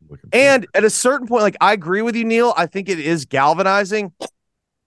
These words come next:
Speaker 2: What happens if it starts being taxing?
Speaker 1: Oh, it could be. It's four and a half, by the way. My thing with them is,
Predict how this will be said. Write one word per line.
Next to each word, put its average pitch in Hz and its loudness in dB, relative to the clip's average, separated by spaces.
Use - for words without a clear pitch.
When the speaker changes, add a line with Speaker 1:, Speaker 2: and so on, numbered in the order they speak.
Speaker 2:
What 208 0
happens 262 -2
if 214 -2
it 180 -4
starts 185 0
being 175 0
taxing? - -4
Speaker 1:
Oh, 226 -4
it 185 -8
could 185 -2
be. 170 -4
It's - -4
four 170 6
and 143 4
a 95 0
half, 95 0
by 80 -4
the 78 -6
way. 76 -6
My 190 2
thing 208 0
with 156 2
them 131 2
is, 107 0